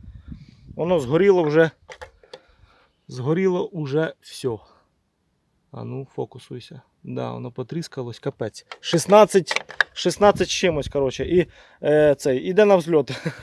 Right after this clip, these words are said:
<laughs> Цей, як його, зарядка. Так що не знаю, може зняти генератора, поставити другого. Побачимо. Саме головне, що машинка на ходу. Все, можна вже,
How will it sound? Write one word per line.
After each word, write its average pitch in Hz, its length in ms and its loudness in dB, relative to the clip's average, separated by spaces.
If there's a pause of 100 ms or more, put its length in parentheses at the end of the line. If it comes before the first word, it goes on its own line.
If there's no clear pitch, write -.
(240)
<laughs> - 500 -20
Цей, 120 260 -4
як 127 260 0
його, 117 320 -2
зарядка. 135 520 2 (1160)
Так 143 240 2
що - 140 -2
не 147 120 -2
знаю, 127 300 0
може 139 260 0
зняти 143 260 0
генератора, 143 560 2 (160)
поставити 131 560 -6
другого. 127 480 -4 (960)
Побачимо. 123 540 -4 (840)
Саме 170 220 -2
головне, 175 240 2
що 156 120 -2
машинка 147 360 -4
на 143 100 -2
ходу. 120 300 -8 (1000)
Все, 113 220 -14
можна 127 380 -6
вже, 120 760 -4